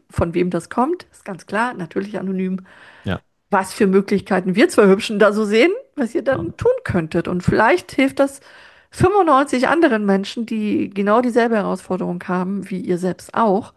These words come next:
Speaker 1: Denn häufig denken wir nur, wir sind davon betroffen.
Speaker 2: Mhm.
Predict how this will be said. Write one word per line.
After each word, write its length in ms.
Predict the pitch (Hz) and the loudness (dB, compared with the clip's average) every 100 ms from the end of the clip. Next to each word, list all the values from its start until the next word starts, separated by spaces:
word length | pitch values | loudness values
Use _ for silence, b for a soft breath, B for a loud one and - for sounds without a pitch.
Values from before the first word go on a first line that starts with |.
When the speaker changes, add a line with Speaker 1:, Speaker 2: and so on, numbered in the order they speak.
| b b b b b b b b _ _ _ | b b b b b b b b _ _ _
Speaker 1:
Denn 420 | 208 202 196 180 | 0 2 0 -2
häufig 320 | 208 247 254 | 0 0 -2
denken 300 | - 214 214 | -2 -4 -4
wir 80 | 208 | -4
nur, 340 | 185 185 175 | -2 0 -2
wir 220 | 165 240 240 | -2 -4 -2
sind 180 | 175 | -4
davon 300 | 170 165 165 | -6 -8 -8
betroffen. 560 | 160 - - 165 202 240 _ _ _ _ | -10 -6 -4 -4 -6 -8 _ _ _ _
Speaker 2:
Mhm. 360 | 104 87 80 82 | -8 -6 -6 -10